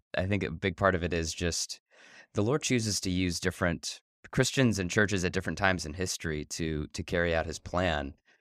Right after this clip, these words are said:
and none of us can claim credit for that. So, but I do think there's something ab-, around the, the beauty of Anglicanism that people are longing for, that we're in an age where beauty actually is a very significant apologetic for the gospel.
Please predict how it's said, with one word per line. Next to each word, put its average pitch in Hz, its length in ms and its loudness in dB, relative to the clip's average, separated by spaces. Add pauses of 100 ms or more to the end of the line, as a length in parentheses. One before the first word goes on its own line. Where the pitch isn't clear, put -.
(340)
and 85 240 0
none 104 180 6
of 95 60 6
us 95 120 2
can 90 180 0 (160)
claim 87 240 -2
credit 104 320 4
for 82 120 -2
that. 76 260 2 (340)
So, 90 540 4 (160)
but 110 160 4
I 113 80 6
do 139 180 2
think 143 300 0
there's 92 180 4
something 101 460 2
ab-, 85 120 -2 (120)
around 87 640 4 (500)
the, 85 560 2
the 90 160 -2
beauty 110 640 0 (380)
of 120 160 6
Anglicanism 139 880 2
that - 160 0
people 98 280 0
are 90 120 6
longing 90 400 2
for, 104 440 2 (520)
that - 120 -2
we're 98 140 4
in 98 60 4
an 90 180 2
age 90 440 2
where 87 140 0
beauty 98 420 2
actually 90 420 2
is 85 160 -4
a 82 120 -2 (340)
very 104 180 2
significant 90 640 -2
apologetic 82 840 0
for - 100 -4
the 80 80 0
gospel. 85 640 -2